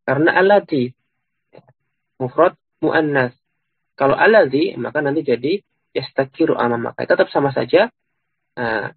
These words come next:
jumlah silah mausulnya harus mengandung aid yang sesuai. Ya, harus berupa domain yang sesuai. Nah. Wa yajuzu hasbul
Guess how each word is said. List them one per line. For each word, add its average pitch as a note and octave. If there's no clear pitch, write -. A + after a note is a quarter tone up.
jumlah D3
silah C3+
mausulnya D3
harus C#3
mengandung B2+
aid -
yang C3
sesuai. B2
Ya, D#3
harus C3+
berupa D3+
domain C#3
yang C3
sesuai. A#2+
Nah. -
Wa D3
yajuzu G3+
hasbul F#3